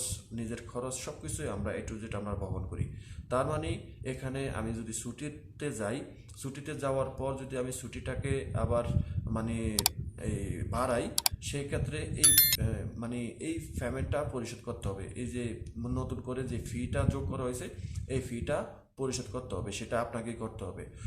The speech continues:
হয়তো আপনার কফিল তার আফসের অ্যাকাউন্ট থেকে পরিশোধ করবে, কিন্তু আপনি ফিজিক্যালি আপনার কফিলকে টাকাটা পরিশোধ করতে হবে, এটা হলো নিয়ম। তো আমি যদি এখানে যে যাওয়া যাওয়ার থেকে যেই বার্তাটি এসেছে সেটা যদি আমি এখানে বলি,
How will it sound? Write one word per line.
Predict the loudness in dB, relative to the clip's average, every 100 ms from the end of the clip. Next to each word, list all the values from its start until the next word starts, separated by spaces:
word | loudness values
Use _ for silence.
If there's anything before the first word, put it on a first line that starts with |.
| -2
হয়তো | 2 2 4
আপনার | 2 2 2
কফিল | 2 0 0 0
তার | 2
আফসের | 4 4 2
অ্যাকাউন্ট | 0 4 4 6
থেকে | 4 4
পরিশোধ | 4 8 8 8
করবে, | 6 6
কিন্তু | 8 6 6 4
আপনি | 2
ফিজিক্যালি | 0 4 6 6 4
আপনার | 0 -2 -4
কফিলকে | -6 -6 -4 -4 -4 -4 -6 -10 -8 -8 -8 -4
টাকাটা | -2 0 2
পরিশোধ | 2 2 -2 -4
করতে | -2 -2 2
হবে, | 4 4 0 -2
এটা | -2
হলো | 2 2
নিয়ম। | 2 2 2 2 0 -2 -2 0
তো | 0 2
আমি | 4 4 2
যদি | 0 0
এখানে | 4 4 6 6 4 0 -2 0
যে | 4 6 6 6 4 2
যাওয়া | 4 8 8
যাওয়ার | 8 6 4 -2
থেকে | -4 0 2
যেই | 4 4 4 4 2 -4 -6
বার্তাটি | 4 4 6 4 2 2
এসেছে | 2 0 -2 -4
সেটা | -2 0 0
যদি | 2 2
আমি | 2
এখানে | 2 0 0
বলি, | 0 2 4 4 2